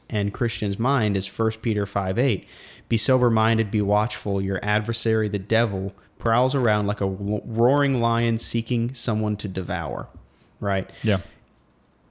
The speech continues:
Speaker 1: Be sober-minded is not saying, "Okay, don't have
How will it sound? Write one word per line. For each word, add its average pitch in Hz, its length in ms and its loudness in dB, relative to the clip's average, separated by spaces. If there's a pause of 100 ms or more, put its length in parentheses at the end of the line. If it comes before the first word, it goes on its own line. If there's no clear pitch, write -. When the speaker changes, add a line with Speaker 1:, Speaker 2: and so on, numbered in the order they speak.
(500)
Speaker 1:
Be 127 120 6
sober-minded 127 960 4 (1200)
is 127 160 0
not 175 240 4
saying, 139 400 2
"Okay, 107 400 -2 (220)
don't 123 340 2
have 113 420 0